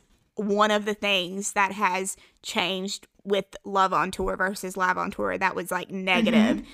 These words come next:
Speaker 1: is the fact that it does seem even more so than last tour, which I find odd because I feel like the stage was so huge, y-, there was no need for all of that.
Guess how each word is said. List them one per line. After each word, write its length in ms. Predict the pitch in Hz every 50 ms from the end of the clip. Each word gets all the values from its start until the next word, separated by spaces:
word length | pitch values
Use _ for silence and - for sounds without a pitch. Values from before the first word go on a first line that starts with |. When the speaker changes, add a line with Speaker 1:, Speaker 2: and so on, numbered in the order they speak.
| - - _ - -
Speaker 1:
is 200 | 208 202 196 -
the 120 | - 208
fact 400 | - - 185 185 175 185 - -
that 140 | 196 190 180
it 140 | 185 180 -
does 280 | 196 185 180 180 180 -
seem 400 | - - 190 180 180 185 185 180 - -
even 300 | 202 220 240 214 220 190
more 300 | 185 175 170 170 180 190
so 500 | - - - 170 151 156 160 165 180 214 - _ _ _ _ _ _ - - _ - -
than 140 | 196 196
last 320 | 190 185 175 160 185 - -
tour, 140 | - 196 196
which 200 | 185 190 196 - - -
I 220 | 190 220 240 285
find 320 | - - 196 190 185 180 - -
odd 380 | - 180 170 160 175 180 202
because 600 | - 185 - 214 208 185 185 180 185 190 214 - - _ _ _ _ _ _ _ _ _ _ _ -
I 160 | 208 233 262
feel 240 | - - 220 208 202
like 460 | 196 190 185 175 165 180 - - - _ _ _ _ _
the 120 | 202 202 202
stage 360 | - - - 196 202 208 196
was 120 | 196 202
so 220 | - - 190 175 -
huge, 760 | - - - 214 208 165 165 143 160 185 - - - - - _
y-, 160 | 220 202 196 -
there 200 | 208 208 202 202
was 140 | 202 208 220
no 160 | 196 190 185
need 220 | 185 196 196 180
for 160 | - - 180
all 200 | 160 170 165 160
of 80 | - -
that. 340 | - - - 85 98 -